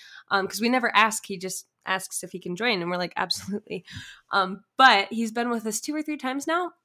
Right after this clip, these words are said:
in different churches, different places. <laughs> And he asked us last time, "So, is, have you ever been to a mass where the music is actually beautiful and lifts you to heaven?"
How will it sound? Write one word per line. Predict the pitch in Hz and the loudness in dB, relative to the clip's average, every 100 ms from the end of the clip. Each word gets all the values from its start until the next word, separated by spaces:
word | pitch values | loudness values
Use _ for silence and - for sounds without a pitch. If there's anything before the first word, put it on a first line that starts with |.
| _ - | _ 2
in | 240 | 4
different | 240 254 285 | 4 2 0
churches, | 233 202 202 | -2 -4 -4
different | 202 208 202 | -6 -6 -6
places. | 190 185 185 180 | -8 -8 -10 -12
<laughs> | - _ _ - | -20 _ _ -2
And | 262 233 - _ | 0 0 -8 _
he | - 302 269 | 0 0 4
asked | 233 262 - 320 | 2 2 -2 -2
us | 285 226 | -2 0
last | 208 247 - | 0 0 -2
time, | 240 208 202 - - - _ _ | -4 -4 -8 -14 -20 -20 _ _
"So, | - 277 262 254 240 - _ _ _ _ _ _ _ _ _ _ - | -4 0 2 2 -2 -8 _ _ _ _ _ _ _ _ _ _ 0
is, | 254 247 247 | 0 0 -4
have | 247 | 0
you | 302 | 2
ever | 311 392 | 2 2
been | 392 427 | 2 2
to | 381 | 2
a | 302 | 2
mass | 262 294 302 262 | 2 2 0 -4
where | 269 | -2
the | 240 214 - _ _ - | 0 -2 -4 _ _ -4
music | 233 262 262 285 254 | 0 0 0 -2 0
is | |
actually | 220 214 214 247 226 | 2 2 0 -4 -4
beautiful | 190 196 214 240 220 | -4 -6 -6 -4 -4
and | 185 | -2
lifts | 185 - 208 | -4 -6 -6
you | |
to | 190 185 | -4 -4
heaven?" | 196 226 269 | -4 -2 -6